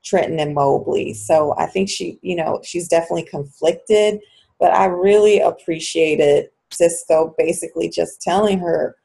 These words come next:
"You're not a leader, you know, you need to quit pretending and do what's right."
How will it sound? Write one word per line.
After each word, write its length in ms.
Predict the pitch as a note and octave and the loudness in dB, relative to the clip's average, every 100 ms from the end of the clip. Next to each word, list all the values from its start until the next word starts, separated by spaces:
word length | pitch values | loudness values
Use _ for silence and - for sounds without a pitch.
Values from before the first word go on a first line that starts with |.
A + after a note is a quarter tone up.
| _ _ - - _ _ - | _ _ -20 -20 _ _ -8
"You're 180 | E3+ G3+ | 0 2
not 240 | A#3 A3 F3+ | 4 2 2
a 80 | |
leader, 560 | - E3 C#4+ E4 - - | -2 -2 2 2 2 -2
you 200 | E3 E3 | -4 -2
know, 440 | D#3 D3+ D3+ C#3+ - | 0 2 0 -2 -6
you 180 | F3 G3 | -4 0
need 180 | G3+ G3+ | 0 -2
to 100 | F3 | -6
quit 320 | - F3+ - | 0 0 0
pretending 800 | - E3 F3+ F#3+ G3+ E3 D3+ D3+ - | -6 -6 -2 0 0 -2 -6 -10 -10
and 200 | D#3+ D3+ | -10 -6
do 180 | E3 E3 | -6 0
what's 320 | D#3+ D3+ - | 0 0 -6
right." 480 | D#3 F3 D#3 C#3+ | -2 0 0 -2